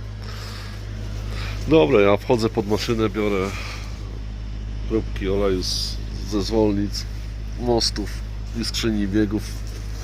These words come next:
Tu mam. Mam silnika tylko i glykol pobrany.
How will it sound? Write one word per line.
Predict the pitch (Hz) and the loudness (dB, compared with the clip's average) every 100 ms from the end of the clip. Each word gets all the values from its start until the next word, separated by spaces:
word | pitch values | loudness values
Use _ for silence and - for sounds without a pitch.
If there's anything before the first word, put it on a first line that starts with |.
| - - - - - - - - | -6 -6 -6 -6 -6 -6 -4 -4
Tu | - | 0
mam. | 90 107 - - - - - - - - - - - - - 98 92 | 2 2 0 -6 -8 -8 -8 -8 -6 -6 -6 -8 -6 -6 -4 -2 0
Mam | 95 | 0
silnika | - 101 101 - - | 0 0 0 0 -2
tylko | 92 - 92 | -2 0 2
i | 90 90 - - - 104 | 2 0 -4 -6 -6 -4
glykol | 98 104 92 95 | 0 0 0 -2
pobrany. | 98 98 98 98 | 2 6 6 4